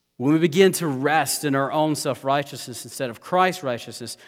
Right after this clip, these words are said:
we begin to lose hope that Christ's righteousness is enough. So what do we do? We work harder to try to gain it. The more we place our hope in things, the more we lose sight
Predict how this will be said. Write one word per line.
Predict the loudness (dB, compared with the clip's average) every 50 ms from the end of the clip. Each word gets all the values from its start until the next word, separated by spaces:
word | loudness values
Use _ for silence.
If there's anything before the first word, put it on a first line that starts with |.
| -20 _
we | 2 4 4
begin | 4 4 2 2 2 2 2 0
to | -2 -4 -4
lose | -2 -2 -2 -2 -2
hope | 0 2 2 2 2
that | -2 -4 -6 -8
Christ's | -8 -2 2 2 2 2 0 -2 -6
righteousness | -4 -2 -2 -2 -4 -6 -10 -14 -12 -12 -12 -12 -12 -14
is | -14 -16 -14
enough. | -12 -10 -10 -8 -8 -8 -10 -12 -14 _ _ _ _ _ _ _ _ _ _ _ _ _
So | -16 -12 -8 -2
what | -2 0
do | 0 0
we | -2 -4
do? | -4 -4 -6 -6 -6 -10 -14 -18 -20 _ _ _ _ _ _ _ _ _ _
We | -12 -10 -8
work | -6 -6 -6 -8 -8
harder | -12 -14 -14 -14 -16 -18 -20 -20 -20 _ _ _ _ _ _ _ _ _ _ _ _ _ _ _ _ _ _ _ _
to | _ -20
try | -18 -14 -14 -14
to | -14 -14
gain | -14 -14 -14 -14 -14 -16
it. | -20 -20 _ _ _ _ _ _ _ _ _ _ _ _ _ _ _ _ _ _ _ _ _ _ _ _ _ _ _ _ _ _ _ _ _ _ _ _ _ _ _ _ _ _ _
The | -6 -2
more | 2 4 6 6 6
we | 6 2 0
place | -2 -4 -2 2 2 2 2 0 -2
our | -2 -4 -4 -4
hope | -4 -2 0 0 0 -2 -2 -6
in | -8 -8
things, | -8 -8 -6 -6 -4 -2 -2 -2 -2 -2
the | -4 -4
more | 0 2 2 4 4 4
we | 2 2
lose | 2 0 0 -2
sight | -2 -2 0 2 2 2 2 0 -2 -6